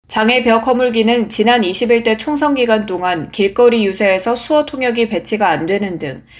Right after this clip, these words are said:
출마자들의 정보에 접근하기 쉽지 않았다며 개표 방송 중간중간에 전문가 대담이나 정세 분석의 내용은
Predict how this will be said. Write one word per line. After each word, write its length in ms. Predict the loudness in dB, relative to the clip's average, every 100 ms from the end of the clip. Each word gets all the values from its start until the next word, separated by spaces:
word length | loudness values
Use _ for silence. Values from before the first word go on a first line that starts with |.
| -20 -4
출마자들의 640 | 2 4 4 4 4 2
정보에 420 | 0 -2 0 0 0
접근하기 600 | -4 -4 0 0 0 -4
쉽지 320 | -4 -2 0
않았다며 760 | 2 0 -4 -6 -4 -6 -8 _ -20 -20 -4
개표 300 | -2 2 4
방송 380 | 4 2 -2 -2
중간중간에 920 | 0 2 2 2 0 0 0 0 -2
전문가 540 | -4 0 0 2 2
대담이나 600 | 2 2 0 0 0 0
정세 400 | 0 -6 -4 0
분석의 440 | 2 0 0 0 0
내용은 440 | 0 -2 -6 -10